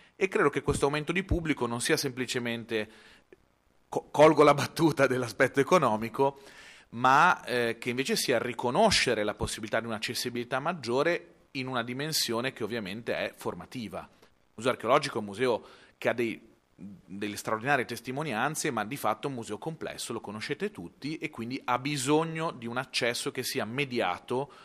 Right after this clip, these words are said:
da un docente, da un personale di mediazione culturale, eccetera, eccetera. Questo era un obiettivo, direi che sta andando nella direzione che lei auspicava. Mi fa piacere confermarglielo in questa sede. Ehm, eh,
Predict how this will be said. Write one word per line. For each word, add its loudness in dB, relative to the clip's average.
da -4
un -8
docente, -2
da 2
un -2
personale -4
di -8
mediazione -6
culturale, 0
eccetera, -6
eccetera. -6
Questo 0
era 0
un -4
obiettivo, -4
direi -2
che -8
sta 0
andando 0
nella -6
direzione -8
che -8
lei -2
auspicava. -6
Mi -12
fa -12
piacere -8
confermarglielo 0
in -4
questa -6
sede. -8
Ehm, 0
eh, -10